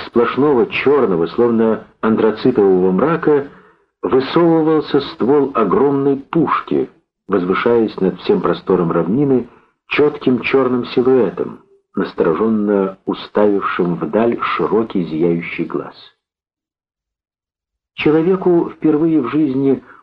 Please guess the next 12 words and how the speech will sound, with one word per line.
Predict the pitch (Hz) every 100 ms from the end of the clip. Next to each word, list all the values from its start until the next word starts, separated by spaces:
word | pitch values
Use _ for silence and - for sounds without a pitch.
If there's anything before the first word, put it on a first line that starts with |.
| -
узнавшему | 117 113 127 - 110 98
счастье, | - - 151 135 - - 64 - _ _ _ _ _ _ _
не | 147
понравилось | 170 156 139 107 87 85
такое | - 90 85 78
зрелище, | 80 82 78 - - 76 - - _ _ _ -
но | 139 180
вскоре | 180 - 220 214 202
он | 170 170 131
вновь | 117 151 156 - - _
взыграл | - 95 95 87 107
духом. | 80 80 - 76